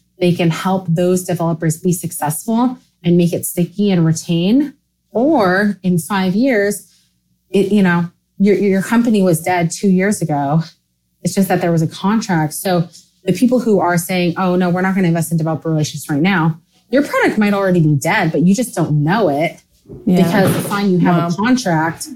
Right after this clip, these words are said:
Speaker 1: but in reality, everybody hates it.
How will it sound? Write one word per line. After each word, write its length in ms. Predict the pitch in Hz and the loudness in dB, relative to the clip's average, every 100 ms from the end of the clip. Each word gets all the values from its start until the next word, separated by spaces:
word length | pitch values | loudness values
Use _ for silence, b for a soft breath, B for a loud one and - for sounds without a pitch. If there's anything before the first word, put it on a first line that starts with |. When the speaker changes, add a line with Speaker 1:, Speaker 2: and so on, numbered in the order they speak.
| - - _ _ 196 | -16 -20 _ _ -2
Speaker 1:
but 340 | 180 165 - _ _ | 0 0 -2 _ _
in 160 | 196 180 | 2 4
reality, 760 | 175 185 233 214 175 170 151 - 190 | 2 0 0 2 2 2 0 -4 -2
everybody 400 | 190 190 175 165 | 2 2 2 0
hates 360 | 196 220 - | 0 -2 -2
it. 280 | 175 165 | -2 -2